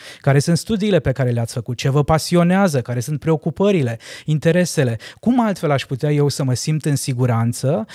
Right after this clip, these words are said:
știind că al meu copilaș e pe mân-, mâini bune, dacă nu cunosc persoana responsabilă de copilul meu atâta vreme cât e la școală?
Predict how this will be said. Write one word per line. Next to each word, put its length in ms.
știind 320
că 100
al 100
meu 160
copilaș 460
e 60
pe 120
mân-, 320
mâini 280
bune, 380
dacă 280
nu 120
cunosc 360
persoana 380
responsabilă 600
de 100
copilul 400
meu 240
atâta 320
vreme 220
cât 200
e 60
la 100
școală? 440